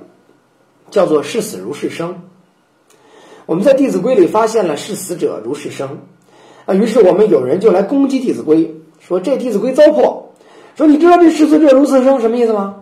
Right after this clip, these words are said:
这最早呢，就从商代开始的，对死者要对生者一样，生者有什么，死者都有什么；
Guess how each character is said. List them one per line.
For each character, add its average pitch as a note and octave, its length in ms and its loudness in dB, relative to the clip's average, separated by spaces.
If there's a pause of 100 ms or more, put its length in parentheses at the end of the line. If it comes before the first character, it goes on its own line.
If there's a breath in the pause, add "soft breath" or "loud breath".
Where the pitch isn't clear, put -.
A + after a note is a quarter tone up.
(420 loud breath)
这 D#4 200 4
最 E4+ 180 6
早 D3 240 0
呢， G#3 320 0
就 B3+ 140 -6
从 C4 120 0
商 D4+ 220 2
代 B3+ 140 4
开 G#3+ 180 2
始 D#3 140 -4
的， G#2 200 -12 (380 soft breath)
对 E4 160 4
死 - 260 -2
者 D4 140 4
要 B3+ 100 6
对 B3 120 2
生 D#4+ 200 -2
者 C#3 140 -2
一 D#3 120 -10
样， - 320 -2
生 F#4+ 200 4
者 D#4 120 6
有 A#3+ 140 6
什 G3 80 0
么， A3+ 60 0
死 A3 180 -2
者 G3 120 4
都 F#3 80 4
有 D3 160 2
什 A2 100 -10
么； A#2+ 180 -12